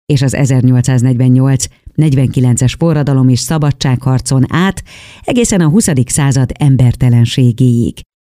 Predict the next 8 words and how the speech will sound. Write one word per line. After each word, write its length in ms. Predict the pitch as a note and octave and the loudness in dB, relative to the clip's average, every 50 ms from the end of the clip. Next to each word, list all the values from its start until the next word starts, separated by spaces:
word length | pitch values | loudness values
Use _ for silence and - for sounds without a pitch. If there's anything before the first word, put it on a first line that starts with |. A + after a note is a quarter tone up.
| _ - F#3 | _ -6 -2
A 40 | |
történelmi 680 | F#3 B3 B3+ B3 - - G#3+ G3 G3 F3+ E3+ D#3+ D3+ D3 | 0 0 0 0 0 0 0 2 2 2 2 2 2 2
távlatot 580 | - E3+ E3+ E3+ D3 C#3+ C3+ B2+ C#3+ D3 - | 0 0 0 0 0 0 0 0 -2 -2 0
és 140 | E3 C3 - | 0 0 0
a 60 | C#3 | 0
bensőséges 680 | A#2+ B2+ B2 - - B2+ A2 - B2+ A#2+ A#2 B2 B2 - | 0 0 0 0 0 -2 0 0 0 0 0 0 -2 0
hangvételt 680 | - D3 D3+ C#3 C3 C#3+ C3+ B2 - C3 B2+ B2 B2 - - - - - - - - - | 0 0 0 2 2 0 0 0 0 0 0 0 0 -2 -6 -10 -20 -20 -20 -20 -20 -10
azonban 480 | - - D#3 D3+ C#3+ B2+ B2+ B2+ A#2+ | -6 -2 0 2 2 2 2 0 0